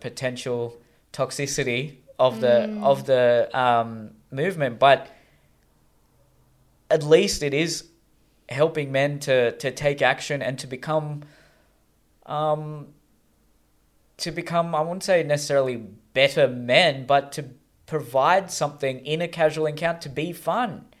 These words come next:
Speaker 2: Yeah.
Speaker 1: and to give women, um, a fun night.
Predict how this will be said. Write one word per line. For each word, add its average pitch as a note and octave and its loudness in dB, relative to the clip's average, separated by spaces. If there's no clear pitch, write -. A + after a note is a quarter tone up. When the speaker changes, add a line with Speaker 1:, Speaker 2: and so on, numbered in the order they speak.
Speaker 2:
Yeah. G3 -4
Speaker 1:
and D#3 -2
to E3 -6
give D#3+ -4
women, C#3+ 0
um, C3+ 0
a C3+ 2
fun D#3+ -2
night. E3+ -2